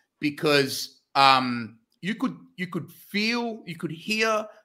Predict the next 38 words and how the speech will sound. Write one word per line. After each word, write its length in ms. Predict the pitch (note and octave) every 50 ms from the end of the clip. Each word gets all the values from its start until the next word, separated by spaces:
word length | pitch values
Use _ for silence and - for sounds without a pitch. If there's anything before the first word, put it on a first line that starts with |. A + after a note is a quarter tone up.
| _ -
the 60 | D#3+
frustration 1000 | - - - D#3+ C#3+ C#3 - - - E3 D#3 D#3+ D#3+ - E3 D3+ E3 F3+ F3 - _ _ _ _ _ _ _ _ _
and 140 | C#3 C#3 C#3
the 60 | C3
despair 680 | A2+ B2+ B2+ - - - - - D3 C#3+ D3 D3 C#3+
in 120 | C3+ B2 B2
this 140 | B2 B2 -
guy's 320 | - B2+ A#2+ A2+ A2 G2+
voice, 480 | - A#2 G#2+ D2+ D2 - - - - - _ _ _ _ _ _ _ _
right? 220 | A#2+ A#2+ C3+ D3+ - - - _ _
"I'm 100 | A#2+ B2
trying 380 | A#2+ - - - G3 G#3+ A#3+ B3
to 60 | B3
do 160 | F3 F#3 E3+
the 120 | C#3+ C#3+ C3
right 260 | C3 C3 B2 - - -
thing. 300 | A#2 F#2+ F2 G#2 A#2+ - - _ _ _
I've 120 | - A2
been 160 | A#2 C3 B2+ B2
trying 340 | - - - F3+ G3 A#3+
to 60 | B3 G#3
do 120 | F#3+ G3
the 100 | F3 E3
right 280 | D3+ D3 D3 C#3+ D3 -
thing 140 | C#3 C3
for 220 | B2+ - - D3+ D3+
a 40 | C3+
decade. 560 | A2 - G#2+ F#2 - F2+ D#2+ D#2+ A2 C3 - _ _ - - - _ _ _ _ _
Um, 600 | C#3 C3+ C3 B2+ B2 A#2+ A#2 A2+ A2 A2 A2 - _ _
they 140 | - D3 C#3
won't 360 | C#3 C3+ D3+ F3+ G#3 A#3 A3 - - _ _ _ _ _ _ _ _ _
budge. 580 | D#3 C3+ A2 G#2+ C3+ D#3+ D#3 - - - - _ _ -
They 120 | C#3 C3+
won't, 300 | C3 C#3+ D#3+ G3 A3+ A3 - _ _ _ _ _ _ _
you 100 | F3 E3
know, 260 | C#3+ C3+ C3 D3+ D3 - _ _ _ A2+
give 180 | D3 D3+ C#3
us 220 | C#3+ C3+ - -